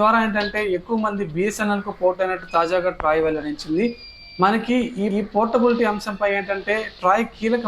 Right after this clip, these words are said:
మార్గదర్శకాలను Twitter ద్వారా అయితే విడుదల చేసింది. ఒక వినియోగదారుడు ప్రస్తుతం ఉన్న టెలికాం ఆపరేటర్ సేవను తొంభై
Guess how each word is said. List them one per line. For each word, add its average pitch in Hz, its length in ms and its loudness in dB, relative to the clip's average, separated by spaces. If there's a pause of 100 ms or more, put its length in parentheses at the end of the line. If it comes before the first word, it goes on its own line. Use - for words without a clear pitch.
(100)
మార్గదర్శకాలను 185 880 0
Twitter 196 340 -2
ద్వారా 196 220 4
అయితే 180 140 -8 (120)
విడుదల 165 340 -2
చేసింది. 156 380 -2 (400)
ఒక - 100 0 (140)
వినియోగదారుడు 240 840 4
ప్రస్తుతం 202 400 -2 (100)
ఉన్న 220 100 0 (120)
టెలికాం 185 340 0 (120)
ఆపరేటర్ 202 460 0
సేవను 190 360 0 (240)
తొంభై 170 300 2